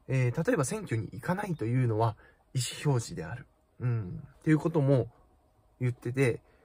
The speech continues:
ただ日本はそれを意思表示として認めない国家であることが問題だ、えー、ということも言っていてですね。まあ、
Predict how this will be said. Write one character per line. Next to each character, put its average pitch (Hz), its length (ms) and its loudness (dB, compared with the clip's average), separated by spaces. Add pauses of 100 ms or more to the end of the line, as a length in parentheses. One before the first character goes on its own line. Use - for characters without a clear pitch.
(220)
た 240 120 4
だ 233 140 6
日 170 120 6
本 247 260 4
は 190 260 2
そ 185 160 -4
れ 226 60 0
を 226 140 2
意 175 80 0 (200)
思 240 100 -2
表 254 180 2
示 156 120 -4
と 113 120 0
し - 80 -6
て 143 160 2
認 120 280 2
め 160 120 4
な 160 120 4
い 156 80 4
国 170 200 0
家 - 180 -2
で 107 100 -4
あ 110 80 -2
る 107 80 -6
こ 143 140 -8
と 262 140 -2
が 226 120 0
問 113 280 0
題 98 220 -4
だ、 135 180 4 (380)
え 113 40 -4
ー、 117 220 0
と 101 100 -6
い 95 60 -4
う 95 60 -8
こ 104 100 -8
と 98 100 -6
も 90 80 -8
言 90 80 -8
っ - 40 -14
て - 140 -14
い - 60 -10
て - 180 -12
で 92 100 -10
す - 140 -8
ね。 190 220 -2 (460)
ま 190 140 0
あ、 131 120 -2